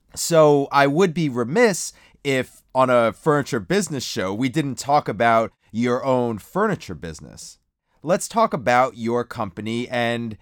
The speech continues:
how you're taking clients and at the same time being able to manage those clients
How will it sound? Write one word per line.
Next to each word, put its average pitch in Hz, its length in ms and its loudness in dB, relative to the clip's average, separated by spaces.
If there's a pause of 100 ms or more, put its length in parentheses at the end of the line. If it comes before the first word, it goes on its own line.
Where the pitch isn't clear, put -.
(200)
how 147 260 4
you're 147 220 0
taking 139 460 -6
clients 143 800 -2 (380)
and 156 140 0
at 143 80 -2
the 143 80 -8
same 160 300 -4
time 147 400 -2
being 135 260 -4
able 135 220 -2
to 120 160 -10
manage 156 560 -4
those 113 260 -4
clients 95 720 -6